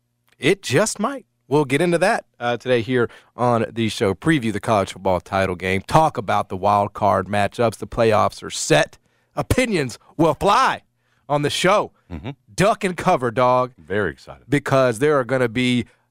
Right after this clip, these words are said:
Speaker 1: sixty-five to seventy-five mile per hour opinions and takes flying around this studio.
Speaker 2: I can feel it. I can feel it in your energy.
Speaker 1: Absolutely, man. So get ready.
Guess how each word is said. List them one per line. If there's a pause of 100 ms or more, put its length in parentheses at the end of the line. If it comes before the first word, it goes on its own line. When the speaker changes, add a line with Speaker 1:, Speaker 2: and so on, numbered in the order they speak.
(120)
Speaker 1:
sixty-five
to
seventy-five
mile
per
hour
opinions
and
takes
flying
around
this
studio. (120)
Speaker 2:
I
can
feel
it.
I
can
feel
it
in
your
energy.
Speaker 1:
Absolutely,
man.
So
get
ready.